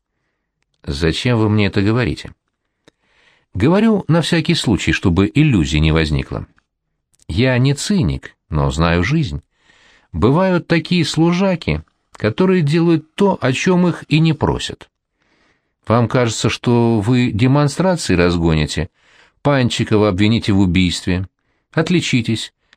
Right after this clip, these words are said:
либералов прогоните, поборетесь за равенство. Я угадал? Напрасно стараетесь. Равенства никогда не будет.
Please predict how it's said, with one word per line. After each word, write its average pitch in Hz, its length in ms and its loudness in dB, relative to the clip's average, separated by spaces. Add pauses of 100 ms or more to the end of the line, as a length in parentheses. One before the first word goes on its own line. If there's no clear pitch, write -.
либералов 135 680 0
прогоните, 98 760 0 (300)
поборетесь 127 640 0
за 87 240 0
равенство. 92 640 -4 (580)
Я 87 160 0
угадал? 131 320 0 (720)
Напрасно 127 640 -2
стараетесь. - 720 -6 (260)
Равенства 107 720 0
никогда 101 500 2
не 127 140 2
будет. 156 460 -4